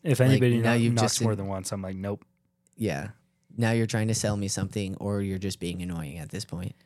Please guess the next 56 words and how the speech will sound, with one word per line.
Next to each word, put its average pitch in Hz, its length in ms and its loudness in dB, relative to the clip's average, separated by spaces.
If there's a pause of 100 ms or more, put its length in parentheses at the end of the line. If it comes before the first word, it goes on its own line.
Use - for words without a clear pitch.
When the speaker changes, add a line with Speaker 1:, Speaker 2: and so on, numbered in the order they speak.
(240)
Speaker 1:
Yeah, 104 180 4
dude. 104 220 -2
The 113 60 2
nice 139 220 4
thing 196 140 0
with, 147 160 4
like, 104 180 -4
modern 101 300 -2
technology 98 580 -6
is 95 120 -4
that 95 120 -10
we 98 120 -6
all, 98 360 -6
most 127 460 4
all 101 140 -4
of 107 60 -2
us 113 180 -2
have, 98 160 -6
like, 90 240 -10
doorbell 92 340 -6
cameras 110 380 -2
and 113 100 -2
stuff. 120 240 -2 (160)
Speaker 2:
Yeah. 110 340 0 (140)
Speaker 1:
So, - 200 -2
like, 104 140 -2
<laughs> - 40 -10
anytime - 600 0
anybody 107 520 -2
rings 113 420 0
or 104 80 -8
knocks 101 280 -6
the 107 60 -6
door, 98 240 -4
I 98 120 -6
just, 101 160 -6
like, 113 140 -8
don't 113 180 4
even 104 160 -2
bother 98 240 -4
to 95 100 -6
go. 101 140 -2
I 101 100 -2
just 98 200 -10
look 107 120 -2
at 104 60 -4
my 92 100 -6
camera, 98 320 -8
like, 95 160 -10 (320)
"Nah, 98 220 -4
I 92 80 -2
don't 90 100 -4
wanna 85 180 -10
answer 87 280 -8
it." 101 180 -14
Speaker 2:
<laughs> 151 320 4